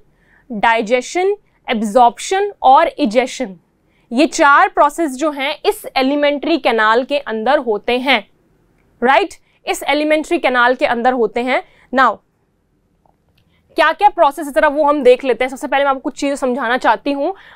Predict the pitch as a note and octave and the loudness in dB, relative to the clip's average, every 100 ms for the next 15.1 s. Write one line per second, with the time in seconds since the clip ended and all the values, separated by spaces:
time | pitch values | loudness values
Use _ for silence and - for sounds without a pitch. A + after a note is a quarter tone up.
0 | - D4+ F4+ D4 C#4 C#4+ G4 F#4+ - F4+ | 0 2 2 2 2 4 0 0 0 2
1 | F4+ E4 D#4+ D#4 C4+ C#4+ C4+ D#4+ E4 - | 4 4 4 2 0 -4 -2 -2 -4 0
2 | C4 C4 D4 E4 E4 - B3+ C4+ C#4+ D#4 | 2 2 2 -2 -2 -2 -2 0 2 2
3 | C#4+ C#4 E4 D#4 D4+ D4 D4 E4+ C#4+ - | 2 0 -2 -2 0 2 2 0 -4 -2
4 | D#4 D4+ D#4 B3+ C4+ D4+ E4+ B3 A#3 A3+ | -2 2 2 4 2 2 2 4 4 4
5 | D4+ D4 D#4 B3+ A#3 C4 A3+ G#3 G#3 G#3 | 2 2 -2 -2 0 0 0 -2 -4 -6
6 | F#3+ B3 C4 B3+ E4 - A#3 A#3 D#4+ D4+ | -2 0 2 2 2 4 2 2 -2 -4
7 | - D4+ D4 C#4+ F4 - - - D#4 E4+ | -6 -6 -4 -6 -8 -16 -10 -6 0 4
8 | F#4+ D4+ B3 B3+ D4+ - D4+ D4+ B3 A#3+ | 4 4 4 4 0 2 0 2 2 4
9 | A#3 D#4 D#4 D4+ F4+ - - C#4+ D#4 D4+ | 2 0 -2 -4 -6 -12 0 2 2 0
10 | F4+ C4 C4+ D4 E4 E4+ - B3+ D4 D4+ | -2 0 0 0 0 -2 0 0 2 2
11 | D4 D#4+ F4 F#4 - B3+ A#3+ E4 F4 B3+ | 0 0 -2 -2 2 4 4 0 0 0
12 | B3+ B3 E4+ D#4+ F4 C#4 C#4 C#4+ C#4+ D4 | 0 0 -2 -2 -2 0 0 0 0 0
13 | D4 C4+ B3 B3 A3 G3+ G3+ - D4+ C4+ | -2 0 0 0 -2 -2 -8 0 2 2
14 | D4 D4 C#4+ C4 C4 C4+ B3 A#3+ B3+ B3 | 0 -2 -2 -4 -4 -2 2 2 2 0